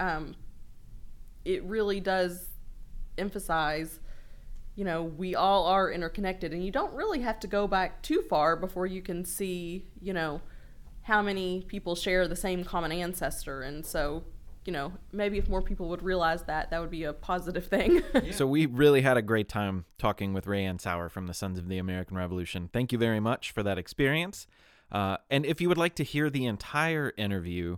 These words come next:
Speaker 2: which there's a lot of really great stuff in there that we had to cut out, uh, you might be a prince or a princess, who knows? That will be available on our Patreon account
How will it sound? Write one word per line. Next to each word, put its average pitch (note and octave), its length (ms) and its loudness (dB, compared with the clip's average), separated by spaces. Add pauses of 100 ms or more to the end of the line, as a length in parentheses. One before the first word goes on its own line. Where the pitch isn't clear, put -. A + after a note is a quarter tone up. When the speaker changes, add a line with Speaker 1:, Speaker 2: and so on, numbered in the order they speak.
(140)
Speaker 2:
which A#2+ 320 -2 (260)
there's A2+ 240 2
a G#2+ 60 2
lot G2+ 300 4
of G2 80 2
really F#2 200 2
great F2+ 240 -2
stuff - 280 -2
in F#2 80 -2
there F2+ 180 -2
that F2 160 -4
we F#2+ 180 -4
had F2 240 -6
to F2 80 -6
cut F#2 260 -4
out, F2+ 260 -2 (280)
uh, E2+ 320 0 (120)
you G#2 140 0
might D3+ 180 0
be F#2 100 -2
a F2 80 0
prince G#2+ 360 -2
or F2+ 60 -2
a E2 60 -6
princess, G2 440 -2
who G#2 100 -2
knows? F#2+ 280 0 (520)
That G2+ 400 2
will B2+ 160 2
be C3 140 4
available G#2+ 540 4
on G2 100 0
our E2 220 0
Patreon C3+ 600 4
account C3+ 560 0